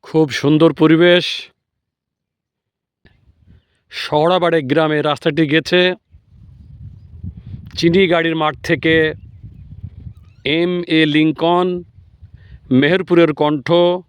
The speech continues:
আপনারা ফলো, কমেন্টস, লাইক দিয়ে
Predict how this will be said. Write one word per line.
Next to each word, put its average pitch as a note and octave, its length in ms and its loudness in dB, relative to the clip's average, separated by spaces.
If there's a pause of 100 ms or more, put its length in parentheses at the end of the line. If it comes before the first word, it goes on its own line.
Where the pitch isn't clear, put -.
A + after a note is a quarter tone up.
(680)
আপনারা E3 540 0 (560)
ফলো, E3 380 0 (160)
কমেন্টস, E3 520 -2 (580)
লাইক C#3 340 -2 (100)
দিয়ে F3 240 2